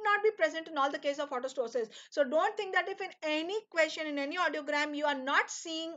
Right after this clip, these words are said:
a dip at the two thousand hertz, it cannot be otosterosis. It can be otosterosis. Is that, uh, clear? Yes.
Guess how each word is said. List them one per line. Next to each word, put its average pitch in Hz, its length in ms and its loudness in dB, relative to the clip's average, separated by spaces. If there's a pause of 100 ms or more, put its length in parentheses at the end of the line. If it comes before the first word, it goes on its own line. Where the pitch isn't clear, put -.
(100)
a 277 260 4 (320)
dip 381 200 0 (100)
at 294 160 4
the 320 120 0
two 302 120 -6
thousand 294 320 -2
hertz, 311 200 -2
it - 220 -4
cannot 320 300 0
be 285 60 2
otosterosis. 254 580 0
It 381 320 2
can 294 360 0
be 285 300 -4
otosterosis. 214 720 -6 (1500)
Is 254 140 -2
that, 320 220 2 (160)
uh, 277 220 0
clear? 285 300 -2 (1600)
Yes. - 800 -2